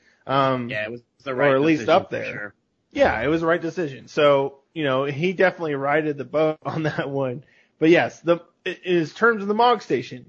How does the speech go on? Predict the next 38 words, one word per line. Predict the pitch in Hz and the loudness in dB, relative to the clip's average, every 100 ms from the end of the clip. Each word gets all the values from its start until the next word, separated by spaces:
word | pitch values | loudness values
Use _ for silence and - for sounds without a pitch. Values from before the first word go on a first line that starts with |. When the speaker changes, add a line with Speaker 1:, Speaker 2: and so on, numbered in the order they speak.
| _ | _
Speaker 1:
oh, | 151 135 117 - _ _ _ _ _ _ _ _ _ | 0 0 0 -10 _ _ _ _ _ _ _ _ _
if | - 165 160 | -4 -2 0
you | 220 | 0
think | 240 220 | 0 2
the | 151 | 0
Mog | 127 139 185 185 | 0 4 4 2
Station's | - 120 - 127 120 | -6 -8 -8 -16 -16
bad, | - 120 120 123 - _ _ _ _ | -12 -10 -10 -14 -20 _ _ _ _
you | 147 170 | -6 -6
should | 160 | -6
see | - 151 | 0 0
the | 135 | 0
Final | - 135 127 | 0 0 -2
Fantasy | 127 131 123 123 | -4 -8 -8 -8
eleven | 120 147 202 147 120 123 123 _ | 2 4 6 4 -4 -10 -20 _
play | - 147 135 | 0 2 2
online. | 127 123 127 170 147 120 110 - _ _ _ _ | 0 -2 0 0 0 -4 -12 -20 _ _ _ _
Speaker 2:
That | 151 | -2
Speaker 1:
That | 165 180 | 2 2
Speaker 2:
was | 139 | 0
the | 131 | 0
one | 127 | 2
with | 120 113 | 2 0
Speaker 1:
was | - | -8
Speaker 2:
the | 165 | -10
Krista, | 170 - 107 | -10 -8 -8
wasn't | 104 117 123 | -6 -6 -8
it? | 117 | -8
Or | 107 | -8
the | 110 | -4
Speaker 1:
Oh | |
Speaker 2:
Crystals | 151 160 147 139 131 | 2 4 6 4 2
or | |
Speaker 1:
man, | 147 143 139 | 2 2 0
Speaker 2:
whatever. | |
Speaker 1:
that | 165 175 160 | 2 2 0
was | 139 127 120 127 | -2 -8 -10 -14
worse. | 123 139 175 214 180 120 - - | -8 0 4 6 6 4 -4 -20